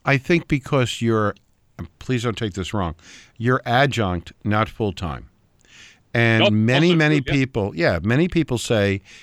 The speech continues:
Speaker 1: uh, those who can do, those who can't teach, right? So you being that step over into both worlds heavily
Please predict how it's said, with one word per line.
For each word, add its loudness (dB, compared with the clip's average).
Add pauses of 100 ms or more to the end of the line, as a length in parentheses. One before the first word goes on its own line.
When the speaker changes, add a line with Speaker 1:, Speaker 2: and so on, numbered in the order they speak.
(280)
Speaker 1:
uh, 2
those 2
who 0
can 2
do, 2
those 0
who -14
can't -10
teach, -12 (240)
right? -6 (560)
So 0
you 2
being 2
that -2
step -2
over 0
into -6
both 0
worlds -2
heavily -2